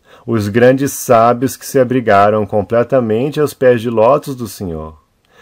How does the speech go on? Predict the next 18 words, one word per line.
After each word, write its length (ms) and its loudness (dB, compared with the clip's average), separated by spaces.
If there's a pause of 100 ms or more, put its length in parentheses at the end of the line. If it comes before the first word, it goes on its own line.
(240)
podem 320 6
de 200 -8
imediato 800 2
santificar 800 -2
aqueles 460 -4
que 140 -12
entram 400 -4
em 80 -8
contato 560 -6
com 200 -14
eles, 420 -20 (580)
ao 200 2
passo 460 2
que 100 -4
as 180 0
águas 340 -2
do 140 -10
Ganges 600 -8